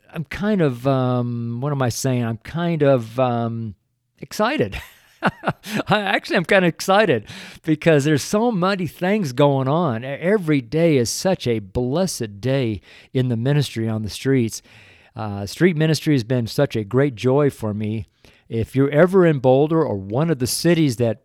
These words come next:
uh, we travel to, uh, please get a hold of us. You're more than welcome to minister with us, to preach, to hold a banner, or to do whatever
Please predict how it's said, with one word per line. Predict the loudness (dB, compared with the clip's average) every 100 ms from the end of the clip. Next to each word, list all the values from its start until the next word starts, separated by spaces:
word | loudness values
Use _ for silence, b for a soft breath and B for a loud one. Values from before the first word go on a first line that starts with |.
| _
uh, | -6 -4 -6 -6
we | -8
travel | 0 2 2 0
to, | -2 2 2 2 B B B B
uh, | -10 -8 -8 -12 _ -6
please | 0 2 4
get | 4
a | 4
hold | 4 4
of | 2 -2
us. | -4 -2
You're | -2
more | -2 0 4 4
than | 4 2
welcome | 2 2 0 -8
to | -4 -2 0 -2
minister | 0 0 0 0
with | 0 0 0
us, | -2 -2
to | -8
preach, | -2 0 0 -4 -6
to | -4 2
hold | 2 2
a | 0
banner, | -2 -2 -2 -2
or | -2
to | -4 -2
do | 0
whatever | 2 2 2 0 -2